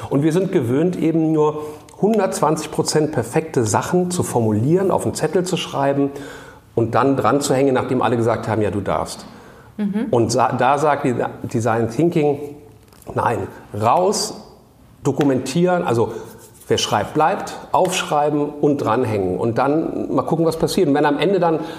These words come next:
Speaker 1: neunzig Prozent der, der Ideen, die ent-, äh, entstanden sind oder, oder auf Problem,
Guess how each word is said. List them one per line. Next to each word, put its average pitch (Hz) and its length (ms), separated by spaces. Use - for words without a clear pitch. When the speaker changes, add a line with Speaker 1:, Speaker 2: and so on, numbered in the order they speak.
Speaker 1:
neunzig 175 480
Prozent 175 540
der, 143 180
der 135 140
Ideen, 143 380
die 190 100
ent-, 147 340
äh, 135 300
entstanden 147 600
sind 143 340
oder, 110 240
oder 113 220
auf 107 200
Problem, 135 880